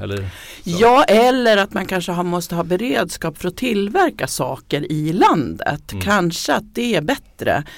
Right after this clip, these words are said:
Speaker 2: än att ha stora lager.
Speaker 1: Mm.
Speaker 2: Det vill säga, vad händer när vi får brist på viss utrustning? Vad har vi för, för backup-planer i Sverige då? På att ställa om och använda, eh, förbrukning på annat sätt. Eller, eller även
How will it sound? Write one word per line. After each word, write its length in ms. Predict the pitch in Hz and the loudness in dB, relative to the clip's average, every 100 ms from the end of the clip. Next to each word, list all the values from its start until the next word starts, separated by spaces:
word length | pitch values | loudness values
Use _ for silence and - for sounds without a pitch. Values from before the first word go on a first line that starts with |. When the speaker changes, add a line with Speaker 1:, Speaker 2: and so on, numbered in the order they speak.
| - | -6
Speaker 2:
än 260 | - 156 127 | 0 2 2
att 160 | 127 143 | -2 -2
ha 140 | 127 | -4
stora 360 | - 151 139 147 | -2 -2 0 0
lager. 720 | 208 240 113 - - 117 170 | 2 4 2 -2 -8 -8 -6
Speaker 1:
Mm. 180 | 117 95 - | -6 -6 0
Speaker 2:
Det 60 | |
vill 120 | 170 | 0
säga, 340 | 175 156 143 139 | 2 2 2 0
vad 140 | 160 | -2
händer 560 | 165 202 208 170 120 113 | 2 2 2 0 -2 -2
när 300 | 117 95 98 | -2 -4 -4
vi 100 | 123 | -4
får 300 | - 226 180 | 0 2 2
brist 440 | - 107 - - | 0 -6 -8 -8
på 80 | 127 | -4
viss 220 | 95 - | -4 -4
utrustning? 680 | 120 131 - 240 254 131 151 | -4 -4 -2 -4 -2 -6 -4
Vad 100 | 151 | -4
har 280 | 151 139 139 | -4 -6 -6
vi 140 | 147 | -8
för, 300 | 143 139 135 | -8 -8 -8
för 280 | - 131 135 | -6 -6 -4
backup-planer 1200 | - 143 160 151 - - 190 190 151 123 110 117 - - | -6 -6 -8 -10 -18 -8 -4 -2 -2 -4 -8 -10 -14 -12
i 80 | - | -6
Sverige 440 | - 311 381 - - | 2 4 4 0 -6
då? 300 | - - 165 - _ - | -6 -6 -6 -16 _ -8
På 200 | 143 76 | -4 -4
att 140 | - | -4
ställa 340 | - 127 104 92 | -4 -2 0 -2
om 300 | - - - | -4 -6 -8
och 180 | - - - - - | -10 -12 -20 -20 -4
använda, 840 | 185 165 143 110 107 110 104 107 - - - - | 0 0 2 0 0 -4 -4 -4 -6 -20 -20 -6
eh, 280 | - - | -6 -4
förbrukning 680 | 113 175 160 156 - - 127 | -2 0 4 4 2 -2 -4
på 120 | 123 | 0
annat 280 | 127 101 117 | 0 0 -4
sätt. 320 | - 127 - | -2 -2 0
Eller, 180 | 143 165 170 | -2 0 2
eller 220 | 180 170 | 2 4
även 420 | 147 135 139 | 2 0 -4